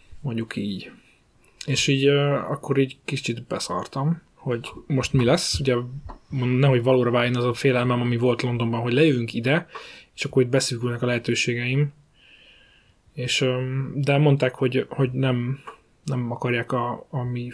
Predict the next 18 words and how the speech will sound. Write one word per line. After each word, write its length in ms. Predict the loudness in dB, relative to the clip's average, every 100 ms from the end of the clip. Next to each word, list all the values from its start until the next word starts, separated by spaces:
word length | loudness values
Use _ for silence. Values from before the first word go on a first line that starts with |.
| -10
csapatunkat, 600 | -6 -2 -2 -2 -2 -4
a 80 | -4
mi 80 | -6
kis 220 | -6 -6
fejlesztő 600 | -4 -2 -2 -4 -6 -6 -4
csapatunkat, 680 | -4 -4 -4 -2 -2 -2
ö, 240 | -4 -4 -6 -12 -16 _
tovább 220 | -2 0 4
zsugorítani. 480 | 4 6 4 4
Hát 240 | 2 0 4
gyakorlatilag 400 | 6 8 6 6
hárman 320 | 2 4 2 -2
maradtunk, 520 | -2 -2 -2 -4 -4
hárman, 480 | -4 -2 0 -2 -2
hárman 300 | -2 -2 -4
vittük 340 | -4 -6 -4
az 280 | -2 -2 -4
egészet. 500 | -6 -4 -2 -4